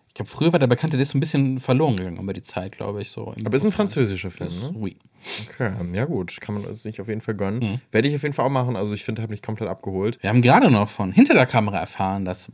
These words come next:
Speaker 1: Bart the Bear Presenter bei den Oscars war tatsächlich.
Speaker 2: Er hat doch noch seinen Weg zu den
Speaker 1: Ja.
Speaker 2: Oscars geschafft.
Speaker 1: Und auch mit Brad Pitt zum Beispiel zusammengespielt hat. Und nochmal mit Anthony Hopkins, also der war
Speaker 2: Sie sind, äh,
Speaker 1: famous beer.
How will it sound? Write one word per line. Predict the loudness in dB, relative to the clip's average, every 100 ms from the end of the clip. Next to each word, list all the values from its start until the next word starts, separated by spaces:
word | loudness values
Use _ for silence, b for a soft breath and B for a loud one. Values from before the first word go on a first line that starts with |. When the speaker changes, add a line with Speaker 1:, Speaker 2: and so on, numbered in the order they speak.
| -2
Speaker 1:
Bart | -2 0
the | 0
Bear | 0
Presenter | 0 0 4 6 6 4
bei | 2 0
den | 0
Oscars | 0 0 -2 -2 -2
war | -4
tatsächlich. | -4 -6 -6 -2 -2 -4 -12
Speaker 2:
Er | -12
hat | -8
doch | -8
noch | -6
seinen | -6 -6 -6
Weg | -8
zu | -4
den | -4
Speaker 1:
Ja. |
Speaker 2:
Oscars | -4 -10 -16
geschafft. | -14 -12 -6 -2
Speaker 1:
Und | -2
auch | 0
mit | 0 2
Brad | -2 2
Pitt | 0 0
zum | -6
Beispiel | -6 -6
zusammengespielt | -8 -6 -6 -8 -6 -6 -6
hat. | -10 -14 _ _ -8
Und | 0
nochmal | 2 2
mit | 0 -2
Anthony | -8 -8
Hopkins, | -8 -8 -8
also | -8 -4
der | -4 -2
war | -2 -2 -2 -2 -4 -8
Speaker 2:
Sie | -14 -12
sind, | -8 -8 -6
äh, | -6 -4 -4 -2
Speaker 1:
famous | 0 0 -2
beer. | -6 -8